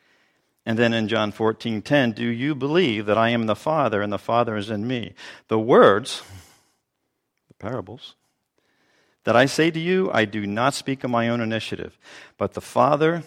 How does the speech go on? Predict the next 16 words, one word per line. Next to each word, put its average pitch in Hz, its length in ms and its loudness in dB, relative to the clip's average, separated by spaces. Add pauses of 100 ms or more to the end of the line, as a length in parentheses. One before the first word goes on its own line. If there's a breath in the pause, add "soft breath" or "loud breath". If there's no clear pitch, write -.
(180)
abiding 110 440 0
in 120 180 -2
me 104 320 -4 (540 soft breath)
does 101 260 -4
his 101 200 -10
works." 104 580 -12 (880 loud breath)
So - 140 0
we're 139 60 2
looking 160 340 0
at 139 100 4
these 120 160 -8
parables 131 540 2
today 95 360 0
taught 113 400 2
by 104 140 0
Jesus. 117 640 -6